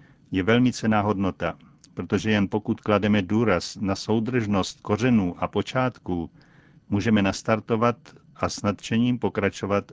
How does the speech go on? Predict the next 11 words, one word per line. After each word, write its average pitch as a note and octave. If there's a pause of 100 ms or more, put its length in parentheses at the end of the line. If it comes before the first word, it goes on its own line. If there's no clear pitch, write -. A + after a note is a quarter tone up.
v -
nastartovaných F2+
plánech. F#2+ (1160)
Rád C3+
připomenu A#2
slova G#2+
svého G2
předchůdce G#2
Jana G2
Pavla F#2
druhého G2+